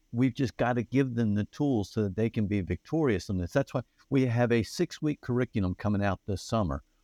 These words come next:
on how to defend the preborn from a medical and a spiritual standpoint. I spoke at the University of Florida College of Medicine. That's where I did my residency. And we spoke on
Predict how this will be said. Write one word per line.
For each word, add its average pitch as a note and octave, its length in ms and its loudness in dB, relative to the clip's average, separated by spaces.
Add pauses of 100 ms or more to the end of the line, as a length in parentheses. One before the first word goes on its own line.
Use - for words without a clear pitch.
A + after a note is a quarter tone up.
(100)
on G#2 240 2 (200)
how C#3 400 2
to D3 100 -6
defend A#2 580 0 (300)
the G2+ 80 -2
preborn G#2 760 0 (260)
from A2 280 2
a F#2 140 -2
medical A#2+ 680 -2
and G2 160 -2
a F#2 60 -4
spiritual G#2+ 600 -2
standpoint. D2 680 -4 (480)
I - 80 4
spoke - 320 0
at D3+ 80 -2
the B2+ 80 -4
University B2+ 460 0
of A2 100 -2
Florida A2 380 0
College G2+ 400 0
of G2 60 -2
Medicine. F#2+ 420 0
That's A#2 240 0
where A#2+ 100 2
I G#2+ 40 0
did G2 180 -2
my F#2 160 -2
residency. E2+ 760 -4 (380)
And B2 120 2
we A#2+ 100 4
spoke C3+ 480 0
on G#2+ 200 0